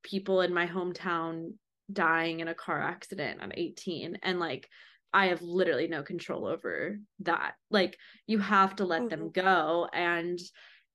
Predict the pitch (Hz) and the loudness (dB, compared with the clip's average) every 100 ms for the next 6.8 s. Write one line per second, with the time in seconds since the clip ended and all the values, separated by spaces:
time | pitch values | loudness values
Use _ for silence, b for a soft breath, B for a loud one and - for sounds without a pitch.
0 | - 208 196 185 175 190 180 175 175 170 | -2 0 2 0 -2 -4 0 2 2 2
1 | 156 - - _ _ _ - 180 180 196 | 0 -2 -8 _ _ _ -6 -4 0 0
2 | 175 185 214 175 175 180 175 175 170 _ | 2 4 4 2 0 2 2 2 -2 _
3 | _ - - 180 185 180 170 170 190 185 | _ -14 -6 -6 -4 -6 -4 0 2 0
4 | 175 165 - - 190 190 190 165 165 160 | 0 -4 -8 -16 -8 -4 -2 -2 -2 -4
5 | 156 196 247 247 220 196 - 190 196 196 | -4 -2 -2 0 -2 -2 -4 -2 -2 0
6 | 247 240 233 220 185 180 175 | 2 4 2 -2 -4 -4 -4